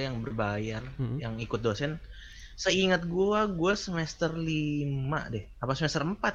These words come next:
Speaker 1: ya? Semester empat juga kayaknya deh.
Speaker 2: Itu, itu ngapain?
Speaker 1: Atau empat atau lima sih. Itu, eh, kan pokoknya dosen gua, eh, d-, orang Kementerian Agama.
Speaker 2: Hmm.
Speaker 1: Terus gua kayak jadi surveyor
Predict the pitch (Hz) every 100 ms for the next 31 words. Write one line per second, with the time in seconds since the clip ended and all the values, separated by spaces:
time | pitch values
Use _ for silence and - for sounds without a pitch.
0 | 139 110 - - 131 147 147 143 156 185
1 | 214 190 180 101 - 143 - - 330 -
2 | 98 92 - - 117 147 143 156 147 151
3 | 151 147 151 185 175 156 135 131 143 -
4 | - - - - - 170 175 202 214 220
5 | 226 226 220 220 214 185 160 165 165 165
6 | 165 165 165 156 - 202 180 190 214 170
7 | 160 151 143 170 180 185 185 - - -
8 | - 131 131 131 131 131 127 127 123 113
9 | 117 117 123 127 127 127 131 127 123 117
10 | 110 101 113 113 107 - 107 104 120 98
11 | - - - - - - - - 131 117
12 | 110 127 139 143 147 - - 120 113 120
13 | 123 143 135 127 127